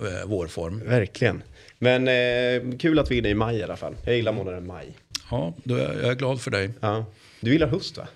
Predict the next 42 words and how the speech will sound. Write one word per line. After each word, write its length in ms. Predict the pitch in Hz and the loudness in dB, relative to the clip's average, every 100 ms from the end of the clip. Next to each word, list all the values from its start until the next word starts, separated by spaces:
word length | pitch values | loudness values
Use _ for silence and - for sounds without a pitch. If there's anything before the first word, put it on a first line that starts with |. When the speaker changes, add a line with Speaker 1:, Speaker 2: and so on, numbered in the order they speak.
| _ _ - | _ _ -4
Speaker 1:
Jag 380 | 127 139 139 127 | 0 2 0 0
gillar 200 | 123 104 | 0 2
höst, 300 | 98 - - | 0 -4 -6
ja. 140 | 92 | -6
Speaker 2:
Ja, 280 | 101 101 110 | -4 -4 -4
jag 100 | 101 | -2
gillar 140 | 101 - | -4 -4
också 160 | - | -10
hösten. 200 | - 101 98 | -12 -8 -8
Speaker 1:
Mm. 100 | 110 | -6
Speaker 2:
Det 80 | 98 | -4
är 40 | |
ju 40 | 95 | -4
en 120 | - | -6
mysig 320 | 104 90 101 | -8 -6 -8
Speaker 1:
Mm. 120 | 95 - | -10 -12
Speaker 2:
period. 260 | - 90 - - - - - - - - - | -10 -10 -10 -18 -16 -14 -14 -14 -16 -20 -18
Speciellt 380 | - 107 110 101 | -4 2 2 2
oktober. 420 | 98 101 90 82 - - - - | -2 -2 -2 -8 -12 -12 -10 -10
<laughs> 420 | - - - 123 | -12 -18 -14 -4
Jag 80 | 110 | 0
vet 100 | 113 | 0
inte 120 | 113 | 2
varför, 360 | 104 95 92 90 | 0 0 -4 -8
men 140 | 101 101 | -4 -4
det 80 | |
är 40 | 101 | -4
något 180 | 95 - | -4 -6
Speaker 1:
Nej, 280 | - 117 123 | -10 -12 -4
Speaker 2:
charmigt 260 | 95 95 | -2 -2
Speaker 1:
oktober 180 | 110 - 127 | -6 -6 -6
Speaker 2:
med 120 | 123 | -6
Speaker 1:
är 100 | 120 | -6
en 100 | 117 | -4
gammal, 500 | 117 113 110 110 110 | -4 -2 -2 -4 -4
eh, 400 | 110 107 107 107 | -4 -4 -4 -6
gammal 280 | 110 110 107 | -4 -2 -2
YouTube-platta, 720 | 107 101 - - 113 - 117 | -2 -4 -8 -8 -10 -10 -8
bara 160 | 107 | -6
en 80 | 104 | -6
sån 200 | - 117 | -8 -10
sak. 240 | - 107 | -8 -10